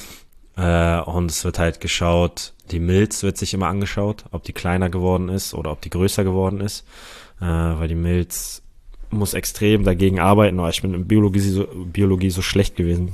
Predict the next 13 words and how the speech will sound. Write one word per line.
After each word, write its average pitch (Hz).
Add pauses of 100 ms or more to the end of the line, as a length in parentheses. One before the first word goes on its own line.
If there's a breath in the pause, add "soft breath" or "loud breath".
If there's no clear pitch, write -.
Der 85
Arzt 90
hat 87
mir 90
das -
aber 87
erklärt. - (760 loud breath)
Äh, 90
auf 85
jeden 95
Fall 92
kann's 92
auftreten, 98